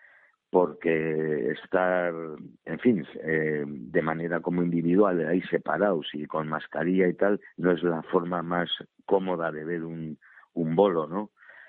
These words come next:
Pero yo, o sea, que el público sea, sea tan responsable me parece alucinante. Dar también, en fin, eh, eh, ap-, apostillar que lo,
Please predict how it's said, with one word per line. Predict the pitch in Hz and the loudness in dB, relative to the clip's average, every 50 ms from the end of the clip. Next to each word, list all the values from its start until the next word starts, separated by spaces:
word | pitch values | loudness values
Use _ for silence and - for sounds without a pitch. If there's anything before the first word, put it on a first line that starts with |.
| - - - - - - _ _ _ _ _ - - _ - - | -20 -20 -20 -20 -20 -20 _ _ _ _ _ -20 -20 _ -20 2
Pero | - - 90 87 87 85 85 85 82 | 4 4 6 6 6 4 4 2 2
yo, | 85 95 98 101 101 98 92 87 85 80 78 | 2 4 4 4 6 4 4 2 -2 -4 -8
o | 76 | -10
sea, | - - 90 87 | -4 -2 0 0
que | - - | 0 -2
el | 76 76 73 | -4 -4 -4
público | - - 90 87 92 95 87 - 92 90 87 | 0 2 2 4 4 4 4 4 4 4 4
sea, | - - 92 92 90 87 87 87 87 85 85 85 82 78 76 73 62 50 50 - - - - - - - | 4 4 4 4 4 4 4 2 2 4 2 2 2 2 0 -2 -2 -6 -10 -14 -18 -20 -16 -14 -8 -4
sea | 85 82 80 | -2 -2 0
tan | 80 87 85 82 | 0 0 0 -2
responsable | 80 - - - 82 78 - 90 92 101 104 | -4 -6 -6 -6 -4 0 2 4 4 4 4
me | 92 82 78 | 2 0 -2
parece | - 80 73 76 - - - 90 90 87 85 82 80 | -4 -4 -2 -4 -2 0 0 2 2 2 2 2 0
alucinante. | 78 78 76 71 - - 76 78 85 85 80 - - 73 73 71 _ _ _ _ _ _ | 0 -2 -4 -4 -6 -8 -8 -6 -6 -6 -6 -4 -4 -6 -6 -6 _ _ _ _ _ _
Dar | - 71 82 87 90 85 85 | -4 0 0 2 2 0 -2
también, | - 85 85 85 85 92 95 92 90 85 80 82 80 76 69 65 58 50 - - - | -4 -4 -4 -2 0 0 0 -2 -2 -4 -6 -6 -8 -8 -8 -8 -10 -10 -12 -14 -14
en | - - - | -12 -12 -6
fin, | - - 90 82 76 71 55 50 | -2 0 0 0 0 -2 -6 -6
eh, | 69 73 73 76 73 71 71 71 - - - - - - _ _ _ _ - - | -4 -4 -2 -2 -4 -4 -6 -8 -10 -14 -20 -20 -20 -20 _ _ _ _ -20 -18
eh, | - - - - - - - - - - - - - - | -16 -14 -14 -14 -12 -12 -12 -10 -12 -12 -14 -14 -10 -6
ap-, | - 73 - - - | -6 -6 -6 -4 -4
apostillar | - - - 78 - - - - - 73 82 90 90 80 | -6 -2 0 -2 -2 -2 -4 -4 0 4 4 4 4 2
que | - 92 85 82 82 | 2 2 2 4 2
lo, | 80 78 80 80 78 - | 2 2 2 0 0 -2